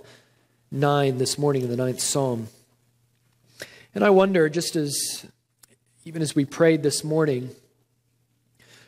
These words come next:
when the news of El Paso, of the shootings there and thirty dead, or was it twenty dead? And of Dayton, Ohio, with another thirteen dead, many, many more injured.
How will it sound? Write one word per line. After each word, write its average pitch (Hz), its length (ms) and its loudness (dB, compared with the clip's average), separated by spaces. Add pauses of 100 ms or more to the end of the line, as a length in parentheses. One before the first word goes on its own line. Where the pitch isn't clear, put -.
when 151 140 2
the 151 60 2
news 160 280 4
of 156 80 -4
El 147 140 4
Paso, 143 840 -2 (1040)
of 123 120 -8
the 143 40 0
shootings 156 460 2
there 160 240 4
and 143 160 -8
thirty 156 220 0
dead, 151 340 2
or - 960 -20
was 120 100 -10
it 131 80 -10
twenty 139 260 -4
dead? 131 520 -2 (1200)
And 143 120 2
of 135 100 -2
Dayton, 160 240 4
Ohio, 151 680 2
with 139 180 -4
another 139 260 -2
thirteen 147 540 -4
dead, 139 380 2 (840)
many, 175 220 2
many 165 180 2
more 160 240 4
injured. 156 560 0